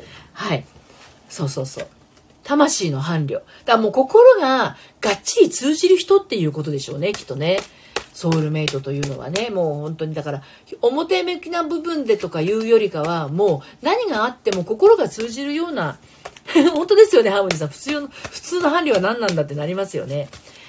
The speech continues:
はい。ということで、今、美穂さんのね、オラクルカードの方に進みまして、これをね、最後にしたいと思います。今日はね。よし、お待ちください。修行の友。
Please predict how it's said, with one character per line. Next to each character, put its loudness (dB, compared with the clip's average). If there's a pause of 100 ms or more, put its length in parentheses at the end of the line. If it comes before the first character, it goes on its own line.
(160)
は -8
い。 -4
と -6
い -6
う -8
こ -10
と -8
で、 -6
今、 -8 (140)
美 -4
穂 -4
さ -10
ん -14
の -14
ね、 -12
オ -10
ラ -6
ク -10
ル -8 (320)
カ -10
ー -6
ド -10
の -14
方 -8
に -8
進 -12
み -12
ま -10
し -14
て、 -12 (560)
こ -4
れ -4
を -4
ね、 -10
最 -6
後 -6
に -12 (300)
し -20
た -8
い -14
と -2
思 -10
い -14
ま -8
す。 -12
今 -10
日 -16
は -18
ね。 -12 (200)
よ -20
し、 -20
お -10
待 -8
ち -18
く -20
だ -20
さ -4
い。 -8 (960)
修 -4
行 6
の 4
友。 6